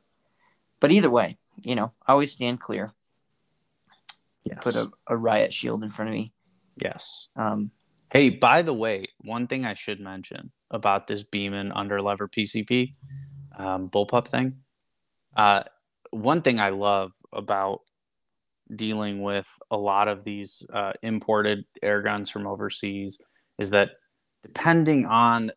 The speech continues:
Speaker 2: the company that's importing them, uh, so in this case, like, Beeman or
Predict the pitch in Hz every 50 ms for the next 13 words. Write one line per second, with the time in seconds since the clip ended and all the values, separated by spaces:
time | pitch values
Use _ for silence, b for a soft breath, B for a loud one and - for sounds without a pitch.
0 | - 104 113 107 - - 113 110 104 101 113 104 101 98 98 95 95 95 _ -
1 | 107 101 - - 104 104 104 92 - 110 101 95 95 95 98 98 95 98 95 95
2 | 95 - _ _ _ _ _ _ - 110 101 98 95 - - 104 101 101 104 101
3 | - - - 104 92 - - 98 92 - - - 104 101 101 101 101 98 98 95
4 | 98 98 95 104 -